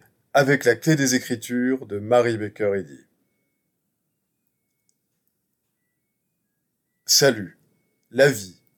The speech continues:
la vérité et l'amour compris et démontrés comme étant suprêmes sur toute chose. Le péché,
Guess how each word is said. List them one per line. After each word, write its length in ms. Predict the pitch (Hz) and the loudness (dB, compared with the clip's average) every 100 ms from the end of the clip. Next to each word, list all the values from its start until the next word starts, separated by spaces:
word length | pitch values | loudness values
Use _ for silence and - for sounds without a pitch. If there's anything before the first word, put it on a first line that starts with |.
| _ _ | _ _
la 160 | 131 135 | 2 4
vérité 540 | 151 139 135 170 127 | 2 0 2 4 4
et 40 | |
l'amour 380 | 117 123 135 120 | 4 4 2 -2
compris 480 | - 147 - 156 143 | 0 0 0 -2 0
et 80 | 113 | 2
démontrés 640 | 139 143 131 127 143 143 | 2 2 2 0 -2 0
comme 160 | 120 107 | 0 -2
étant 260 | 110 107 | -2 -4
suprêmes 600 | 98 - 165 - 139 139 131 | -4 -6 -8 0 2 2 -2
sur 200 | 120 110 | -8 -10
toute 180 | 131 | -10
chose. 540 | - 95 82 69 - _ _ _ _ _ _ _ _ _ | -10 -10 -12 -14 -20 _ _ _ _ _ _ _ _ _
Le 120 | 107 | -14
péché, 540 | 104 156 147 - 170 | -4 -2 0 2 2